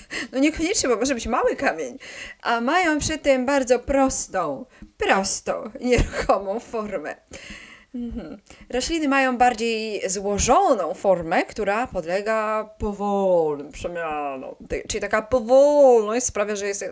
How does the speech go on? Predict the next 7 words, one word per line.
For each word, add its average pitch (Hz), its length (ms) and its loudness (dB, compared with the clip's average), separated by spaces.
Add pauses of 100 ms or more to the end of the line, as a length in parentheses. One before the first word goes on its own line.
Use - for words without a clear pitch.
(100)
ta 220 120 2
roślina 208 500 -4
jest 202 260 -2
jednak 208 280 -2
niżej. 196 400 0 (520)
Zwierzęta 190 720 -2
mają 185 240 -6